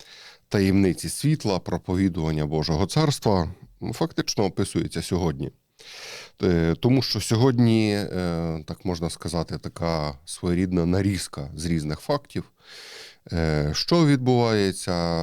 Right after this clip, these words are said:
М, Ісус туди пішов, в одне місце, в інше місце, те зробив, те зробив, е, там його гукають, там його чекали.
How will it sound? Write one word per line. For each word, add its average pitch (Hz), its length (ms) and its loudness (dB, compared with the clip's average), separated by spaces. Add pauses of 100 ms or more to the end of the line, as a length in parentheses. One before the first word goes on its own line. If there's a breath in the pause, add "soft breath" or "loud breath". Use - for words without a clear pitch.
(120)
М, 78 720 -8
Ісус - 340 -8
туди 120 340 2
пішов, 90 560 -6 (120)
в 92 140 -6
одне 101 320 0
місце, 90 420 -4
в 90 100 -6
інше 110 320 -4
місце, 82 540 -4 (460 loud breath)
те 117 180 2
зробив, 90 400 2
те 110 200 0
зробив, 85 720 0
е, 82 40 -8 (880)
там 120 220 -2
його 98 220 2
гукають, 85 840 -2
там 110 220 0
його 92 180 -2
чекали. 82 580 -4